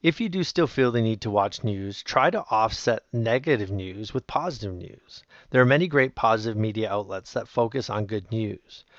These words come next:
Two of my favorites are the Good News Network and the Sunday Paper by Maria Shriver. These publications focus on inspiring content that highlights the good in people and the great things that are happening around the world.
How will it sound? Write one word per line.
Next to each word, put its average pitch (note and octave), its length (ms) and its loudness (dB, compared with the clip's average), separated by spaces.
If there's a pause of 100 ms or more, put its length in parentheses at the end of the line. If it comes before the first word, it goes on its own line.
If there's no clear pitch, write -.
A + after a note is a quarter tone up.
(260)
Two D3+ 160 6
of D3 40 4
my C#3 120 6
favorites A2+ 500 0
are A2 80 2
the G2+ 140 -6
Good A2 180 0
News G2+ 320 0
Network G#2+ 580 -4
and A#2 160 -2
the A2 60 -2
Sunday D3 420 0
Paper A#2 440 -4
by G2+ 180 -2
Maria G#2 320 -2
Shriver. F#2+ 640 -6 (360)
These C3+ 200 -2
publications B2 760 0
focus A2 400 -4
on G#2 140 -4
inspiring B2 600 -2
content - 580 -4 (280)
that - 120 2
highlights F3+ 480 0
the C3 100 0
good A#2+ 240 2
in C#3 120 2
people G#2 560 -2
and A2+ 120 0
the A#2 60 0
great A#2+ 280 0
things C3+ 240 0
that B2 120 2
are A#2 80 4
happening G#2+ 460 -2
around F#2+ 240 -4
the G2 60 -8
world. G2+ 460 -4